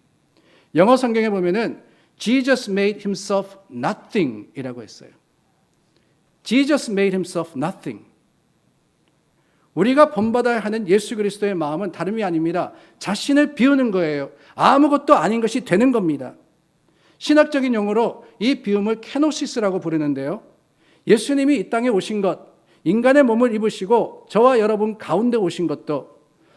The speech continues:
또한 십자가를 지고 죽으신 것도 다 케노시스, 비움이었습니다. 이 비움을 통해서 예수님은 철저히 하나님의 영광을 드러내셨어요.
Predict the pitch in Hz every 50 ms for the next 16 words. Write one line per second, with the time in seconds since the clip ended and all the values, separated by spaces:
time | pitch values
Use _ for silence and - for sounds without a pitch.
0 | _ _ _ - 262 277 277 254 - 311 - - - 294 269 277 262 262 254 -
1 | 226 214 226 220 - - 214 220 208 - 208 180 156 151 - - 240 185 131 -
2 | - 156 180 214 214 214 - - - 254 269 262 254 - - 139 - - - -
3 | _ _ _ _ _ _ _ _ _ _ _ _ _ _ _ _ - 185 262 302
4 | 285 254 196 143 - - - - - - - - - _ _ _ _ _ _ _
5 | _ _ _ _ _ _ _ _ _ _ _ _ _ _ _ _ _ _ _ _
6 | _ _ _ _ _ _ _ - 240 294 294 294 - 220 254 269 262 269 269 269
7 | - 240 214 208 202 202 - 254 226 160 - - - - _ - 156 214 220 220
8 | - 269 247 247 233 247 262 254 254 - - - - - 320 285 - - - -
9 | 294 294 294 285 294 - - - - 277 277 277 269 269 247 247 240 247 247 214
10 | 147 156 160 160 160 170 165 190 214 208 202 - - _ _ _ _ - 220 262
11 | 285 254 202 143 - - 131 - - -